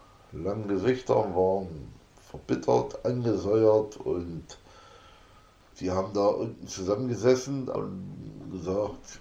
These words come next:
„Uns machen sowieso zu, wir müssen jetzt irgendwas machen.“ Ja, und dann im Sommer ging das los mit Hungerstreik. Die ersten wurden dann weggeschleppt, die sind zusammengebrochen, kollabiert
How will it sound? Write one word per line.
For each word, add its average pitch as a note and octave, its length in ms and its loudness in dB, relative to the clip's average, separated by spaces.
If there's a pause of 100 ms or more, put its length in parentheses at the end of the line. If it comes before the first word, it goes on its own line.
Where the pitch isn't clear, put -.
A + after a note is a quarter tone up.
„Uns G2+ 220 -8
machen G2+ 240 4
sowieso G2+ 340 0
zu, A#2 300 -8
wir G2+ 120 4
müssen G2+ 260 -4
jetzt G2 180 -4
irgendwas - 420 -4
machen.“ - 280 -6 (600)
Ja, B2+ 140 12
und F#2+ 320 12
dann D#3 360 2 (800)
im G2+ 100 -8
Sommer D#3 500 4 (440)
ging G2 140 -10
das G2+ 200 -2
los C3 360 4 (840)
mit A#2 320 0 (240)
Hungerstreik. - 760 4 (300)
Die - 40 -6
ersten F#2 680 -4
wurden G2 240 0
dann F2+ 160 -2
weggeschleppt, G#2+ 800 2
die F#2 120 0
sind F#2 240 -6
zusammengebrochen, G2 920 -2
kollabiert F2+ 920 2